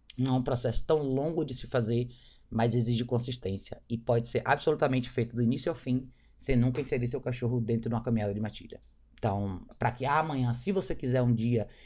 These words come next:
inserir ele numa caminhada de matilha, aí sim ele já tá pronto, aí sim é outra conversa, mas a solução em si tá no trabalho individual, não no trabalho de matilha. Tá bom, pessoal? Se vocês tiverem dúvida, como sempre, fique à vontade pra deixar aqui nos comentários. Vai ser um prazer ouvir de todos vocês, tá?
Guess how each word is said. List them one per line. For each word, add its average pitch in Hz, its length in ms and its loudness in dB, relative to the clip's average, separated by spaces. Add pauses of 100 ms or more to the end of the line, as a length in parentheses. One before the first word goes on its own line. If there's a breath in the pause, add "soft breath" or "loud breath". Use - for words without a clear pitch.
(260 loud breath)
inserir 131 320 4
ele 123 80 4
numa 127 140 2
caminhada 123 320 2
de 117 80 0
matilha, 127 320 0
aí 156 100 0
sim 127 260 -4
ele 127 120 0
já 120 100 -2
tá 120 140 -6
pronto, 120 360 -8
aí 117 100 0
sim 120 200 -6
é 117 60 -2
outra 117 260 -6
conversa, 110 440 -4
mas 107 120 -4
a 110 60 -4
solução 165 720 0
em 151 60 -6
si - 380 -6 (400 soft breath)
tá 120 120 2
no 113 100 0
trabalho 110 320 0
individual, 113 460 0
não 110 180 0
no 113 100 0
trabalho 110 300 -2
de 104 80 -4
matilha. 113 420 -6 (220)
Tá - 80 0
bom, 123 160 0
pessoal? - 400 -8 (460 loud breath)
Se - 60 -20
vocês 131 100 -4
tiverem 165 240 0
dúvida, 151 280 -2
como 143 160 -8
sempre, 117 400 -2
fique 120 220 -4
à 110 40 2
vontade 107 420 -2
pra 107 80 -6
deixar 104 220 -4
aqui - 140 -8
nos 107 100 -6
comentários. 104 680 -4
Vai 113 100 -10
ser - 140 -14
um 107 40 -8
prazer 104 300 -2
ouvir 95 140 -6
de 98 100 -10
todos 95 220 -8
vocês, - 420 -12
tá? 110 300 -6